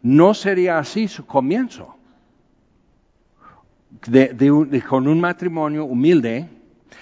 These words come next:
con gente prácticamente desterrada viviendo en Galilea, o sea, no, o sea, así no sería el comienzo. Y vemos que José no tenía tierra propia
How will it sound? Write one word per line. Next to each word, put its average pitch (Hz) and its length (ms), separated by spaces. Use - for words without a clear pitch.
con 135 220
gente 185 400
prácticamente 151 920
desterrada 135 800
viviendo 135 500
en 151 80
Galilea, 139 580
o 131 80
sea, 151 320
no, 151 420
o 143 120
sea, 160 260
así 143 260
no 190 160
sería 160 340
el 139 120
comienzo. 160 680
Y 113 80
vemos 151 380
que 156 180
José 151 720
no 160 240
tenía 160 460
tierra 147 440
propia 156 600